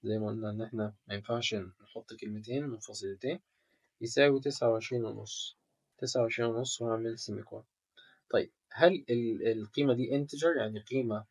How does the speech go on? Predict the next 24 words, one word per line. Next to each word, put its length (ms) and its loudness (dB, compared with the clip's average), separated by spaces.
قيمة 300 2
رقم 260 4
صحيح؟ 460 -2
لأ، 220 4
ده 120 2
رقم 380 2
د-، 160 -8
فيه 300 -4
decimals. 640 0
فعشان 520 2
أعرفه 520 4
في 380 0
ال، 280 -4
ال، 260 -12
في 100 -8
ال 180 -6
C، 320 0
بحط 1040 4
ال 120 0
data 260 4
variable 520 4
بتاعته 360 0
اسمها 540 -6
float. 680 -4